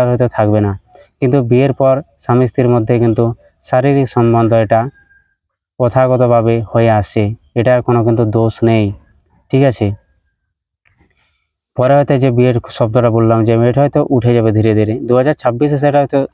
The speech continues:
শেষ হয়ে যাবে, এটা থাকবে না। কারণ এই যদি সম্পর্কটা হয়, তাহলে মূলত আমাদের কি কি ক্ষতি হতে পারে,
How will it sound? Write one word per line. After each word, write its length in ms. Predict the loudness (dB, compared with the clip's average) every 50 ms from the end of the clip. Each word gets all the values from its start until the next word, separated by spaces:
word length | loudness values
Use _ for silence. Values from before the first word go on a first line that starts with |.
| _ _ _ _ _ -8
শেষ 180 | -4 -4 -2 0
হয়ে 140 | 0 0 0
যাবে, 220 | 0 0 0 -2 -4 -4 -4
এটা 160 | -2 0 0 0 -2
থাকবে 320 | -2 -4 -2 0 2 2 2
না। 100 | 0 0 -2 -4 _ _ _ _ _ _ _ _ _ _ _ _ _ _ _ -6
কারণ 280 | -2 0 2 2 2 0 -2 -4 -8 -12 _ _ -2
এই 140 | -2 -2 -2 -2 -6 -14 _ _ -14 -6 -4
যদি 220 | -2 0 2 2 0 0
সম্পর্কটা 640 | 0 -2 -2 0 0 0 -2 0 0 0 0 0 0
হয়, 300 | 0 0 0 0 0 -2 -4 -8 _ _ _ -4
তাহলে 260 | -2 0 0 2 2 2
মূলত 300 | 2 2 2 2 0 2 0
আমাদের 360 | 0 2 2 2 2 2 0 -2
কি 120 | -2 -2 -2
কি 120 | 0 0 -2
ক্ষতি 240 | 0 -2 -2 0 0 0
হতে 180 | 0 0 0 0
পারে, 220 | 0 0 -2